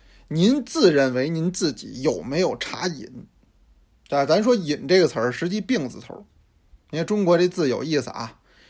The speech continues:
“瘾”是病字头。那一沾病字头的呢，好像都有这么点儿贬义似的，是不是？那但是这个“瘾”呢，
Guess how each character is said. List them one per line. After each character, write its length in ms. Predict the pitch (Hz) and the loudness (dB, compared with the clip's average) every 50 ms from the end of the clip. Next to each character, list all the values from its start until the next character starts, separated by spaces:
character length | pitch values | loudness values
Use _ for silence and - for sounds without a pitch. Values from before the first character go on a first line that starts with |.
| _ _ _ _ | _ _ _ _
“瘾” 420 | - 151 147 156 156 139 - - 156 | -12 -4 0 0 0 0 -2 -4 -4
是 160 | - 226 247 | -2 -2 -2
病 400 | 202 - - 339 349 254 135 117 | 0 2 4 4 4 2 0 -6
字 140 | - - - | -10 -14 -16
头。 260 | - - - - - _ _ _ _ _ _ _ _ _ _ _ _ _ _ _ _ _ - | -18 -18 -20 -20 -20 _ _ _ _ _ _ _ _ _ _ _ _ _ _ _ _ _ 2
那 140 | 240 277 | 4 4
一 120 | 294 254 247 | 6 6 6
沾 240 | 180 277 294 294 269 | 6 6 4 4 4
病 320 | - 339 359 320 240 175 | 6 6 6 6 4 2
字 160 | 135 139 131 127 | 0 0 -2 -2
头 220 | 131 117 113 120 | -2 -2 -2 -2
的 100 | 127 123 | -2 -4
呢， 180 | 120 117 120 - _ _ _ _ _ _ | -6 -8 -10 -14 _ _ _ _ _ _
好 240 | - - 147 127 165 | -10 -4 -4 -4 -2
像 260 | 196 202 185 156 - - - - - _ | -2 -2 -2 -4 -6 -10 -16 -20 -12 _
都 140 | - 269 294 | -2 0 2
有 160 | 247 - - | 2 0 0
这 140 | - 196 196 | 0 -2 -2
么 100 | 160 147 | -2 -2
点 160 | 131 127 - | -4 -8 -10
儿 160 | - - - - _ _ _ _ _ _ _ _ - | -10 -12 -14 -18 _ _ _ _ _ _ _ _ -4
贬 260 | 170 147 120 - - | -2 -2 -2 -2 -4
义 300 | 185 233 262 277 202 143 | -2 0 2 4 2 2
似 140 | - - 117 113 113 | 0 -2 -8 -12 -14
的， 140 | - - - _ _ | -16 -20 -20 _ _
是 140 | - 196 196 | -2 0 2
不 120 | 185 175 | 4 4
是？ 200 | 170 170 165 160 - _ _ _ _ _ _ _ _ _ - | 2 2 0 -2 -8 _ _ _ _ _ _ _ _ _ -6
那 300 | 196 226 240 220 190 160 | 0 2 4 4 4 2
但 320 | - - - 240 226 208 | 0 2 2 4 4 4
是 400 | 190 - - 294 185 135 - - - | 2 2 2 2 2 2 0 -2 0
这 140 | - 240 208 | 2 4 4
个 80 | 165 151 | 4 2
“瘾” 280 | 131 127 127 131 - - 123 | 0 -2 -4 -6 -6 -8 -8
呢， 240 | 123 131 143 151 147 | -4 -4 -4 -4 -6